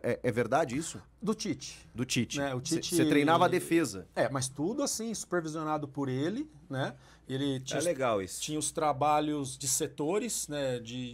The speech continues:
Speaker 2: de defensores, meio-campistas e atacante, e essa parte ficava comigo. A gente discutia ali antes, ó, eu quero que faça isso, isso, isso, isso. E eu comandava lá, até mesmo porque o Tite e o joelhão dele já,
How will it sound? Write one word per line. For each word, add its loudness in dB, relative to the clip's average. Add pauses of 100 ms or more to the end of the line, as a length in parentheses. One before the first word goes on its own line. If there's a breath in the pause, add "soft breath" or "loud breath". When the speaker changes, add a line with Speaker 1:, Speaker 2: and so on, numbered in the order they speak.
Speaker 2:
de -12
defensores, -4
meio-campistas -8
e -4
atacante, -6
e -2
essa -4
parte -4
ficava -4
comigo. -4 (300 loud breath)
A -10
gente -8
discutia 0
ali 2
antes, -2
ó, 0
eu -8
quero -4
que -4
faça -2
isso, -4
isso, -4
isso, -6
isso. -2 (320 soft breath)
E 0
eu 4
comandava 2
lá, 0 (280 loud breath)
até -2
mesmo -4
porque -4
o -2
Tite -10
e -6
o -4
joelhão -4
dele -4
já, -6